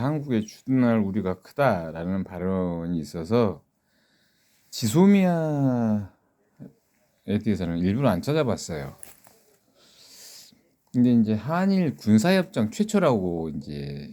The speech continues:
인터넷에는 나오는데요. 거기에서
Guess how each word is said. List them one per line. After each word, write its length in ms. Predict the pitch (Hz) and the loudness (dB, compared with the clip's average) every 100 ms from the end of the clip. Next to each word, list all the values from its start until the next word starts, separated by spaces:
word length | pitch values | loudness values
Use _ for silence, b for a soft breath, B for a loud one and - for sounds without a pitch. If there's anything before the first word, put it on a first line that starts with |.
| - | -12
인터넷에는 760 | - 90 113 113 104 90 82 82 | -4 -2 2 4 2 -2 -4 -4
나오는데요. 840 | 76 80 85 78 78 92 85 71 _ _ _ _ _ _ _ _ _ _ _ _ _ - - | -4 -6 -6 -6 -4 -4 -4 -8 _ _ _ _ _ _ _ _ _ _ _ _ _ -20 -16
거기에서 600 | - 98 107 107 123 123 | -6 0 2 2 2 -2